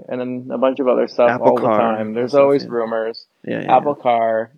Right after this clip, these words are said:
Speaker 1: yeah. So, and, and we've been waiting on Apple Oculus V R
Speaker 2: Oh, yeah.
Speaker 1: goggles for a while now too. So, like, there's a lot of stuff that's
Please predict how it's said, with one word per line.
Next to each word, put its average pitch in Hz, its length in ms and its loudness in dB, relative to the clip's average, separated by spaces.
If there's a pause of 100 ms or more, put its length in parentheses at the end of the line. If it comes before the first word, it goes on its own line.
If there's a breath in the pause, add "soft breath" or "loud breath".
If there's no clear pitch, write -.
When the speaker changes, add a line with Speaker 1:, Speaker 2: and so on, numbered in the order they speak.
Speaker 1:
yeah. 117 400 -2
So, 196 300 -2
and, 180 460 -10
and 175 260 0
we've 170 140 2
been 170 180 2
waiting 160 260 4
on 151 580 -2 (440)
Apple 139 720 -2
Oculus 131 760 -8
V 131 420 -8
R 120 520 2 (100)
Speaker 2:
Oh, 101 160 -6
yeah. - 280 -8
Speaker 1:
goggles 117 680 0 (160)
for 117 280 -6
a 120 140 -10
while 110 320 -2
now 110 200 -8
too. 110 400 -12
So, 156 180 -6
like, 190 140 -2
there's 254 100 -4
a 294 60 -2
lot 285 200 2
of 208 80 2
stuff 180 180 2
that's - 320 -6